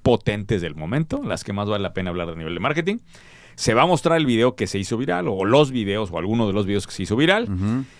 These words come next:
Speaker 1: Y luego vamos a comentar aquí al respecto. Entonces, si están escuchando en audio, probablemente algunos de los videos no le, no le entiendan muy bien. Recomendable que lo vean directamente en YouTube.
Speaker 2: Vénganse a YouTube.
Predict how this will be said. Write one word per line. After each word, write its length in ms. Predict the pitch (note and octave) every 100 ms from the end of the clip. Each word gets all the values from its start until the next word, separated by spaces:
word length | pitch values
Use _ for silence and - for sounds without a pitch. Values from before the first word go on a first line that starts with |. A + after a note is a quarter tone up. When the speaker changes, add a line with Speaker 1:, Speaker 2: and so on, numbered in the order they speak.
| - -
Speaker 1:
Y 300 | C3 C3 C3+ -
luego 520 | B2 C#3 C3 D3+ D#3+
vamos 320 | G#2 A2 A#2+ G#2+
a 40 |
comentar 500 | - F#2+ F2 F#2 G2
aquí 220 | - - G2
al 80 |
respecto. 500 | F2+ E2+ - - - - -
Entonces, 400 | B2 D#3 C3+ D3
si 80 | C3+
están 200 | A#2 F3
escuchando 280 | E3 F3 E3
en 40 |
audio, 220 | F3 F3+
probablemente 480 | A#2 A#2+ C3 C3+ C3
algunos 240 | A2+ C3+ C3+
de 60 |
los 120 | C3+
videos 500 | B2+ C#3+ D#3 D3+ - - - - -
no 180 | F2
le, 140 | G2+ G#2+
no 120 | A2
le 80 | A2+
entiendan 300 | G#2+ A#2+ B2
muy 100 | C#3+
bien. 280 | E3+ A3 B3+ - - - - - -
Recomendable 720 | A2 D3 D3 B2+ A2+ A#2 A#2+
que 120 | G2+
lo 80 | F#2+
vean 140 | F#2 G2
directamente 480 | G2+ F#2 G2+ F2+ F2
en 60 |
YouTube. 240 | E2 - -
Speaker 2:
Vénganse 520 | - G2 G2+ A2 A2
a 40 | A2
YouTube. 580 | A2 A#2 B2+ B2+ D2+